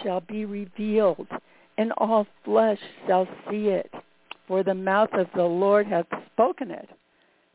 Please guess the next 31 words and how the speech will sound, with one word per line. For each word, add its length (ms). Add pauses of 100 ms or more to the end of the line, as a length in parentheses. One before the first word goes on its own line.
Behold, 540
the 60
Lord 400
God 320
will 160
come 340
with 140
a 120 (140)
strong 380
hand. 580 (640)
His 100 (140)
arm 380 (120)
shall 220
rule 460
for 140
him. 420 (440)
Behold, 600
his 140 (100)
reward 560
is 140 (120)
with 200
him. 360 (640)
The 100
crooked 500 (400)
shall 140
be 200
made 340 (180)
straight, 400 (560)
and 180
the 120
rough 320